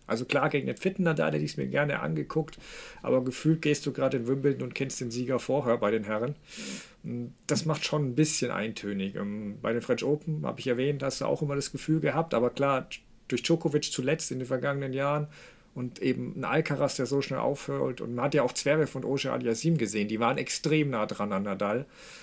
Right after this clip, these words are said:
Und in Wimbledon habe ich aber niemanden gesehen. Wie gesagt, Nadal kann ich jetzt nicht beurteilen, wie das gegen Djokovic ausgesehen hätte, aber ansonsten niemanden, der Djokovic richtig gefährlich wurde. Ja, Sinner führte mit zwei Sätzen, aber als Djokovic sich dann vorm Spiegel zusammenstauchte,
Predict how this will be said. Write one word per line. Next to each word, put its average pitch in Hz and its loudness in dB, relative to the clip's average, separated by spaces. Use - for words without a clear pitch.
Und 120 -2
in 120 0
Wimbledon 139 6
habe 123 2
ich 120 0
aber 117 2
niemanden 131 2
gesehen. 120 0
Wie 117 -4
gesagt, 123 0
Nadal 123 2
kann 127 -4
ich 117 -4
jetzt 131 -4
nicht 127 -8
beurteilen, 131 -2
wie 123 -2
das 131 -2
gegen 123 -4
Djokovic 131 -2
ausgesehen 123 -4
hätte, 123 -2
aber 113 0
ansonsten 123 -2
niemanden, 147 2
der 127 0
Djokovic 127 -4
richtig 143 0
gefährlich 117 -2
wurde. 101 -2
Ja, 110 0
Sinner 120 -6
führte 127 -4
mit 120 -4
zwei 123 2
Sätzen, 127 -2
aber 127 0
als 123 4
Djokovic 135 4
sich - 2
dann 127 2
vorm 127 2
Spiegel 139 0
zusammenstauchte, 123 2